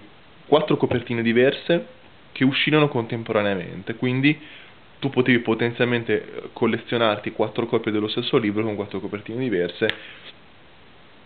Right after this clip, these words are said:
ma ahimè non ne ho nemmeno una.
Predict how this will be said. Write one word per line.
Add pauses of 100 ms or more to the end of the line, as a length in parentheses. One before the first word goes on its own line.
(880)
ma
ahimè
non
ne
ho
nemmeno
una.